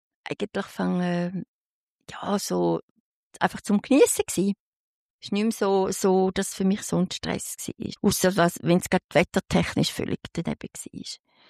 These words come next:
Aber sonst ist halt, ähm, die Langsamkeit, aber auch im, im Reden, auch in Vorträgen oder in Workshop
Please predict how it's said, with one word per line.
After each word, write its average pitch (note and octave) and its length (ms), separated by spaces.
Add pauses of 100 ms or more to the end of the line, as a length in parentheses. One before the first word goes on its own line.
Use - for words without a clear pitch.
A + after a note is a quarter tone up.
(540)
Aber G3+ 180
sonst B3+ 400
ist - 320
halt, G#3+ 260
ähm, G3+ 440 (1040)
die A3+ 60
Langsamkeit, A3+ 880
aber F#3 260
auch F#3+ 80
im, F#3 220
im F#3 160
Reden, G#3+ 400
auch F3+ 160
in F3 220
Vorträgen G#3 760
oder E3+ 140
in E3 140
Workshop G#3 500